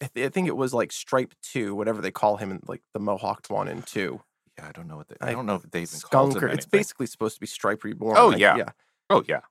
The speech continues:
Speaker 1: Um, and I have a clear memory of that being in the first movie.
Speaker 2: Mm-hmm.
Speaker 1: It's not. It's in two. So clearly I saw the second movie at some point.
Speaker 2: Yeah.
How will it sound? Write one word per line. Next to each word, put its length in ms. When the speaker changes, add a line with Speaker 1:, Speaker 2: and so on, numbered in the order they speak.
Speaker 1:
Um, 420
and 140
I 140
have 160
a 60
clear 460
memory 380
of 80
that 220
being 240
in 80
the 60
first 380
movie. 460
Speaker 2:
Mm-hmm. 120
Speaker 1:
It's 220
not. 280
It's 120
in 180
two. 200
So 160
clearly 400
I 80
saw 320
the 100
second 300
movie 220
at 100
some 160
point. 260
Speaker 2:
Yeah. 140